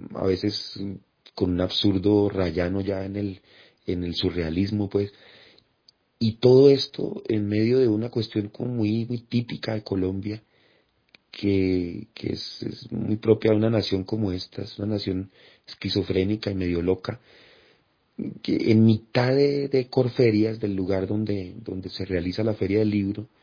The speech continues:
en Bogotá, hay una gran taberna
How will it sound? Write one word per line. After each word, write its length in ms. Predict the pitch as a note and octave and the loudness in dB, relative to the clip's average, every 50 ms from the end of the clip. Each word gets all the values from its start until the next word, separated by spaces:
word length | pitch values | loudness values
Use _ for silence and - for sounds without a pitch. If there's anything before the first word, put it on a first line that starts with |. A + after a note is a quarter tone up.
| _ _ _ | _ _ _
en 100 | - G2+ | 0 4
Bogotá, 520 | G2+ G2+ G#2 G#2+ A2 - - G#2+ A2 A2 - _ - - - - - - - _ _ _ _ | 4 6 6 4 2 0 0 0 0 -2 -6 _ -20 -20 -20 -20 -20 -20 -20 _ _ _ _
hay 240 | - G2+ G#2+ - - - | 2 2 2 2 2 0
una 240 | - A#2+ A#2 A#2 A2+ | 0 2 4 4 4
gran 440 | G#2+ G#2+ A#2+ B2+ B2 C3+ C#3+ C#3 C3+ | 4 4 4 4 4 2 0 -2 -2
taberna 640 | - C3+ C3+ B2+ B2 A#2+ A#2 A2+ A2+ B2 C#3 F3 G#3 | -2 0 0 2 2 0 0 -2 -4 -6 -6 -8 -12